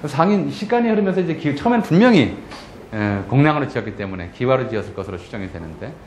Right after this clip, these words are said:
시간이 흐르면서 이제 무너지고 불타면 다시 짓고 이제 상인들이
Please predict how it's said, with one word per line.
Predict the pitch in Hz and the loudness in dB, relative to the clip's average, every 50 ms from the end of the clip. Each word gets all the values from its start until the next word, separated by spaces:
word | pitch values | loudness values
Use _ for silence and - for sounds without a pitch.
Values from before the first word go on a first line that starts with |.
| - - - - | -20 -20 -20 -20
시간이 | - - - 202 190 185 | -18 -10 -6 -4 -2 -2
흐르면서 | 175 170 175 175 170 156 143 139 143 | -2 -2 -2 -2 -4 -4 -4 -6 -6
이제 | 139 131 | -6 -4
무너지고 | 117 113 117 127 127 117 113 110 107 104 113 | -2 0 2 4 4 2 2 0 -2 -2 -2
불타면 | 107 - 117 110 - - 110 107 110 120 | 0 0 -2 0 2 2 0 2 0 -4
다시 | - - 107 - - 107 104 | -4 -4 -4 -2 -4 -6 -4
짓고 | 107 101 98 - - 107 95 95 | -6 -8 -8 -6 -4 -4 -4 -2
이제 | 104 107 | -4 -4
상인들이 | 110 - 196 220 226 202 170 147 135 113 101 - | -2 0 2 2 4 4 2 2 2 0 0 -4